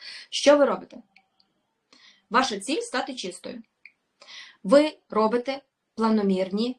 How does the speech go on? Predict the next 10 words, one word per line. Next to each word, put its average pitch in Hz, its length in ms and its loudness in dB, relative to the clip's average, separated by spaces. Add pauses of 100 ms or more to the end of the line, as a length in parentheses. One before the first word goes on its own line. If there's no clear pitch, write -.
дії. 180 480 -6 (1200)
Ви 233 220 2
встаєте 254 340 -4
з 185 60 -2
ліжка, - 280 -10 (420)
ви 202 280 2
йдете 233 200 2
в 208 60 0
ванну, 185 320 -4 (280)
ви, 254 460 4